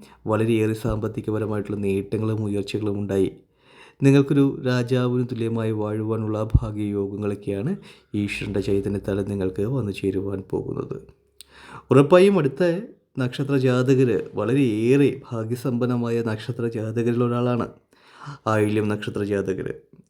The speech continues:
ഈ ഭാഗ്യവാന്മാരായിട്ടുള്ള ഈ നക്ഷത്ര ജാതകർ കൈവരിക്കുവാൻ പോകുന്നത് മഹത്തായ മാറ്റങ്ങളാണ്. ഉറപ്പായും ജീവിതത്തിൽ വളരെയേറെ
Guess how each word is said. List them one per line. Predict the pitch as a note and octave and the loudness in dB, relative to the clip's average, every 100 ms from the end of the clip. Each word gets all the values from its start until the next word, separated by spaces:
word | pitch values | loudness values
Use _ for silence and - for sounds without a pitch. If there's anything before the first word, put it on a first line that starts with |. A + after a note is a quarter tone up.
| - | -4
ഈ | A2+ G#2+ | -2 -2
ഭാഗ്യവാന്മാരായിട്ടുള്ള | - A#2+ A2+ A2+ A2+ A2+ A2+ A2 G#2+ G#2+ - E3+ - _ _ _ _ | -2 -4 0 2 2 2 0 -2 -2 -4 -4 -4 -6 _ _ _ _
ഈ | A#2 D#3 | 4 4
നക്ഷത്ര | E3 D#3+ D3 C#3+ | 4 0 0 2
ജാതകർ | B2+ A#2+ A#2 A#2+ A#2+ - | 2 0 0 2 0 -2
കൈവരിക്കുവാൻ | A2+ G#2+ A2+ A#2+ A#2 B2 B2+ | -2 -2 0 -2 -2 0 0
പോകുന്നത് | A#2+ A#2 A2 A#2 G#2+ A#2 A#2+ | 0 -4 -2 -4 -2 -4 -4
മഹത്തായ | A2+ A2+ G#2+ A2 G#2+ A2 A2+ A2+ | -4 -6 -4 -2 -2 -2 -2 -4
മാറ്റങ്ങളാണ്. | G#2+ G2+ - G#2 G#2+ G#2+ A2 - _ _ _ _ _ _ _ - - - - | -6 -6 -4 -4 -2 -2 -4 -6 _ _ _ _ _ _ _ -20 -20 -8 6
ഉറപ്പായും | D3 F3+ G#3+ A3+ F#3+ | 6 8 4 4 2
ജീവിതത്തിൽ | E3+ E3 E3+ D#3 C#3+ D3 F#3+ - _ _ _ _ _ _ | 0 0 -2 -4 -4 -4 -8 -16 _ _ _ _ _ _
വളരെയേറെ | C3+ C#3+ D#3 G3 E3 D3+ E3 F3+ | 4 6 8 6 4 4 2 0